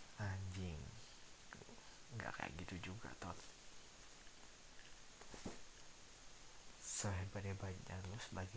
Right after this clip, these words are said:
laki-laki, lu butuh perempuan buat dikasih sayang, buat lu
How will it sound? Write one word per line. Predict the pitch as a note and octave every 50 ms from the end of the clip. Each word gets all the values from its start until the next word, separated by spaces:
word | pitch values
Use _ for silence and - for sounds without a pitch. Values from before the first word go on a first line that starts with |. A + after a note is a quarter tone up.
| F#2
laki-laki, | F2+ F#2 - - G2+ - - - - - - D3+
lu | D3
butuh | B2 A#2+ A#2 A2+ - A2 -
perempuan | - G#2+ G#2 G#2 G2+ A#2+ C#3 D3+ D#3 D3+ D3 C#3+ C#3+ D3 C#3+ - - - - - - - - - - - - - - -
buat | - G2+ G2
dikasih | - G#2+ - F#2 F2+ G2 G2 - A2+ C3+
sayang, | D#3 D#3+ D#3+ D3 C#3 C3+ C3+ C#3 - - - - B2+ A#2 A2 -
buat | G#2+ G#2+ G#2+
lu | G#2+ G#2